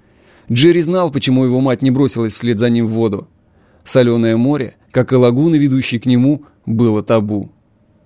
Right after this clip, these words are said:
Слово «табу» не было в словаре Джерри, но смысл или значение его он отчётливо осознавал.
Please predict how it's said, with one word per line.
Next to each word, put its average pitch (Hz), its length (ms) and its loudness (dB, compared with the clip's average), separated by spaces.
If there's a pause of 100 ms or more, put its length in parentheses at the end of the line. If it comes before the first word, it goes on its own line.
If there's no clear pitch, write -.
(340)
Слово 120 460 2
«табу» 127 420 2
не 147 200 2
было 110 200 -2
в - 60 -10
словаре 110 360 0
Джерри, 113 360 -2 (520)
но 139 160 4
смысл 156 420 0
или 131 220 0
значение 147 500 0
его 135 220 2
он 135 220 -2
отчётливо 113 520 -2
осознавал. 117 640 -2